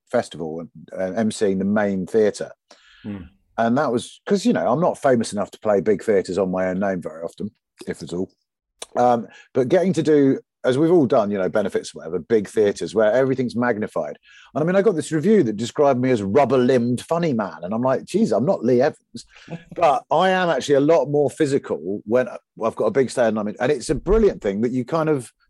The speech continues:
Speaker 1: that grows, like all good comedy is organic. It grows out of what you're doing.
Speaker 2: Hmm.
Speaker 1: And,
Speaker 2: There's
Speaker 1: and,
Speaker 2: more
Speaker 1: and I
Speaker 2: time,
Speaker 1: mean,
Speaker 2: 'cause the laughter's bigger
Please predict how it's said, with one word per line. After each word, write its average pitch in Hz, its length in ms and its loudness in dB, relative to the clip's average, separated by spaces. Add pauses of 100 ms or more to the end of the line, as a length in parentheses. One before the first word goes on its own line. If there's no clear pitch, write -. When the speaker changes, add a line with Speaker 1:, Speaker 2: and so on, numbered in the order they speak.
Speaker 1:
that 127 200 0
grows, 101 920 2 (220)
like 190 180 4
all 262 120 4
good 160 160 0
comedy 120 540 -2
is 135 140 -2
organic. 165 460 0
It 143 100 -6
grows 135 380 0
out 123 140 0
of 117 100 0
what 123 160 0
you're 123 100 2
doing. 151 300 2 (280)
Speaker 2:
Hmm. 98 120 -12 (240)
Speaker 1:
And, 123 320 -2
Speaker 2:
There's 123 160 0
Speaker 1:
and, 117 80 -2
Speaker 2:
more 151 180 -4
Speaker 1:
and 165 120 0
I - 20 4
Speaker 2:
time, 135 100 0
Speaker 1:
mean, 143 120 -2
Speaker 2:
'cause 110 40 -12
the 127 160 -6
laughter's 139 460 -2
bigger - 560 -8